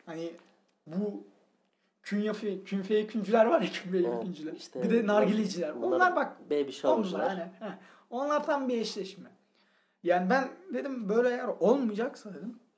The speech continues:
Speaker 1: "Hani sana takıldığım yerler uymuyorsa," dedim. "Ayrılalım yol-, ayıralım yollarımızı," dedim.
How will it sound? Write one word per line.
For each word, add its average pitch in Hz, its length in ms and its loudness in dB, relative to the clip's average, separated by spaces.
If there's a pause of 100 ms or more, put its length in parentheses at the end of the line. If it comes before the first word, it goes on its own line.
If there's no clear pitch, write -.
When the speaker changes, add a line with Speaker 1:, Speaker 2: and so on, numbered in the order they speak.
(760)
Speaker 1:
"Hani 156 280 -10
sana 175 460 -4 (120)
takıldığım 185 420 -6
yerler 190 240 -2
uymuyorsa," 202 500 -6
dedim. 139 200 -20 (360)
"Ayrılalım 254 540 2
yol-, 190 160 -8
ayıralım 208 420 -2
yollarımızı," 147 480 -8
dedim. 143 180 -16